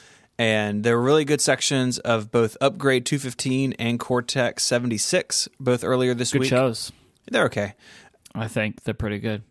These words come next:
Speaker 1: But, uh, they are, uh, both, both shows kinda tackle this from different perspectives, and I think it was really interesting to hear,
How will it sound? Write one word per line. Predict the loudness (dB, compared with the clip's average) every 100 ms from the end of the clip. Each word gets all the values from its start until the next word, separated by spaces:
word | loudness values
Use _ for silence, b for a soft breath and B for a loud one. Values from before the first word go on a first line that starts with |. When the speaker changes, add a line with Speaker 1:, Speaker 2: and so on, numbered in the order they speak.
| _ _ _ B B B
Speaker 1:
But, | 0 2
uh, | 4 2 2
they | 4 6 6
are, | 6 6 4 4
uh, | 4 4 2 -2 b b b b _ -10
both, | 4 4 4 4
both | 4 4
shows | 4 2
kinda | 2 0
tackle | 2 0
this | 0
from | 0 -2
different | 0 0 2 -2 0
perspectives, | -2 -2 -2 -2 -2 -2 0
and | -2
I | 0
think | 0 -2
it |
was | -2 0
really | 0 0
interesting | -2 -2 0 -2 -4
to |
hear, | -4 -2 2 2 0